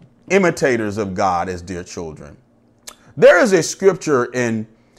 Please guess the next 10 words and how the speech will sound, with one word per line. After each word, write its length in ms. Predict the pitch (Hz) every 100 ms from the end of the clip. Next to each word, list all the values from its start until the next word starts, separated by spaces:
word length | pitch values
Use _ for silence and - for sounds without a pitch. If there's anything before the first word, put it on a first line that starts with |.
| _ -
uh, 200 | 120 110
Psalms 600 | - - 202 180 160 -
chapter 300 | 180 - 127
fifty, 320 | - 151 135
verse 320 | 110 107 98 -
twelve. 460 | - 85 - - _ _ _ _ _ _ _ _ _
It 180 | 202 220
says, 680 | - 190 175 156 143 131 - _ -
and 100 | 127
this, 140 | 165